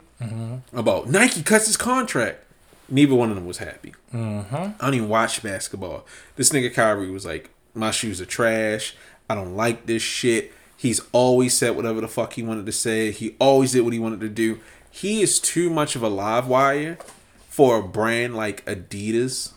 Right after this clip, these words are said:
Speaker 2: to really rein in.
Speaker 1: Mm-hmm.
Speaker 2: And with them already having the controversies that they have, do you really want another nigga who can pop off? <sighs> Nah. Now, if I'm, like, a Puma or a Reebok,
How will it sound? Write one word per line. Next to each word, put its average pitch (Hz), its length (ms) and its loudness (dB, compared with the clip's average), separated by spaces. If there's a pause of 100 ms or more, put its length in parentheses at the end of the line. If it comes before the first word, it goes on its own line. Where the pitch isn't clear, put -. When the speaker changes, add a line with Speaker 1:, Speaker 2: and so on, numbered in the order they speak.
(500)
Speaker 2:
to 127 220 2 (160)
really 123 360 4
rein 107 640 -4 (120)
in. 127 460 -6 (260)
Speaker 1:
Mm-hmm. 117 340 -4 (320)
Speaker 2:
And 147 220 6
with 151 180 2
them 180 220 2
already 135 340 4
having 131 320 0
the 110 80 -4
controversies 120 840 -4
that 104 180 -2
they 104 160 -4
have, 110 520 -4 (580)
do 117 80 -6
you 113 140 -2
really 123 200 2
want 135 180 -2
another 127 300 0
nigga 131 260 -2
who 120 100 -6
can 110 120 -10
pop 117 300 -4
off? 127 360 -6 (580)
<sighs> - 520 -10 (160)
Nah. - 80 -6 (920)
Now, 151 260 6
if 131 200 0
I'm, 202 380 4 (300)
like, 156 160 0
a - 60 -6
Puma 143 640 0
or 104 280 -2
a 90 40 -8
Reebok, 143 580 2